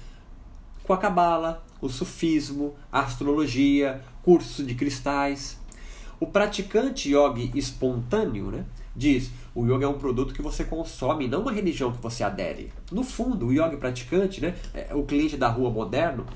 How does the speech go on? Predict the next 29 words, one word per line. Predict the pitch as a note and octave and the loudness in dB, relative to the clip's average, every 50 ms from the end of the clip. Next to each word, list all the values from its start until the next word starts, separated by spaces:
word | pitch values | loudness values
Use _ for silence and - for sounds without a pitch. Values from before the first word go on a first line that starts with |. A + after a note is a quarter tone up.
| - - - - - - - - - | -10 -10 -10 -10 -12 -14 -14 -12 -6
vive | C3 E3 A3+ A3+ A3 | 0 2 2 2 4
uma | G#3+ G#3 G#3 | 2 2 2
mistura | G#3+ G3+ - - - A#3 A3 G#3 | 0 0 -2 0 0 0 0 0
simbiótica | - A3 G3+ F3+ D#3+ D#3 D#3+ F3 F3+ - - - | 0 -2 0 2 4 6 6 6 4 2 0 -2
entre | D3+ C#3+ - E3 | -2 0 0 -2
medo | E3 E3 E3 F3+ G3 G3+ G#3+ C4 C4+ C4 - - - - - - - - - | 0 4 6 6 6 6 4 -2 -4 -4 -6 -10 -12 -12 -12 -12 -12 -4 2
e | E3+ G3 G#3 | 4 6 6
a | G#3 | 6
ansiedade | G#3+ G#3+ G#3 - A3 G#3 F#3 F#3+ F#3 F#3 F3+ | 6 2 2 2 4 4 4 4 4 2 0
por | - F3 D#3 D3+ | 2 2 4 4
algo | D#3 E3 E3+ E3+ F#3 F3+ - - - | 6 4 4 4 2 -2 -2 -8 -10
rápido | - - - - E3+ D#3+ D3+ - - D#3+ D3 | -10 -8 -2 2 2 2 2 0 -2 0 0
e | E3 | 0
instantâneo | D#3 - - F3+ F3+ E3+ - D#3 C#3 C#3 D3 D3+ - | 0 0 0 0 0 0 2 2 2 4 2 2 2
que | - | 2
o | E3+ | 0
cure. | D#3 - - A#3+ A#3+ G3 A#2 - - - - - - - - - - - - - - - - | 0 0 -2 0 2 2 2 0 -2 -6 -10 -12 -14 -14 -14 -16 -14 -14 -14 -14 -10 -6 -6
E | E3+ | -2
qualquer | - - G#3+ G3+ G#3 B3 C4 | 2 4 4 4 4 2 0
adesão | C#4 A#3+ A3+ G#3+ F3 B2+ D#3 D3+ D3 | 2 4 4 4 4 4 4 2 2
verdadeira | C3 C3 D#3+ D3 D#3+ D#3+ C3+ C#3+ C#3+ C3+ B2 | 4 2 2 4 4 4 6 6 6 6 6
a | |
uma | A#2+ B2 | 4 2
filosofia | A#2+ B2 C3+ C3+ B2 C3 B2 - E3+ | 0 2 2 2 0 0 2 2 0
de | C3 B2 | 2 0
vida | A#2 G2 A2 B2 B2+ B2+ D#3 | -2 0 2 2 2 2 2
espiritual | C#3+ - - - A#2 A#2+ A#2 - C3+ C#3+ C3 | 0 -2 -4 -2 -2 -2 2 4 4 6 6
ou | |
materialista | A2+ A2 G#2+ A2 A#2 D3 C#3+ C3 C3 D#3 D#3 - F3+ F3 | 4 2 0 0 2 2 4 4 4 2 2 0 -4 -4